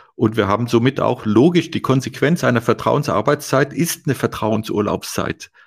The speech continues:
Weil wenn wir nicht wissen, ob jemand heute gearbeitet hat, könnte er theoretisch heute Urlaub genommen haben. Aber wenn das ja nicht anmeldet als Urlaub, wie, wie, wie gehen wir dann damit um? Ja.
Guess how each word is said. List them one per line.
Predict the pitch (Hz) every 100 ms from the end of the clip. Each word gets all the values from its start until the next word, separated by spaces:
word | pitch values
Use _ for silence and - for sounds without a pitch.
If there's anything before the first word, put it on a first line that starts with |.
| _
Weil | 92 110
wenn | 127
wir | 139
nicht | 131 143
wissen, | 156 151
ob | 135
jemand | 135 131 120
heute | 151 151
gearbeitet | 131 113 143 160 147 - 131
hat, | 120 -
könnte | 156 185 156
er | 135 131 123 - _ _ _
theoretisch | 135 131 127 160 160 139 - _ _ _ _ _
heute | 131 - -
Urlaub | 180 190 -
genommen | 156 131 117
haben. | 104 90 127
Aber | - 123
wenn | 131
das | 139 139
ja | 135
nicht | 127 -
anmeldet | 123 185 185 160 131
als | 120 -
Urlaub, | 117 160 175 175 - _ _ _
wie, | 127 127
wie, | 147 139 135
wie | 143
gehen | 165
wir | 160
dann | 165 156
damit | 160 180
um? | 170 95 - _
Ja. | - 113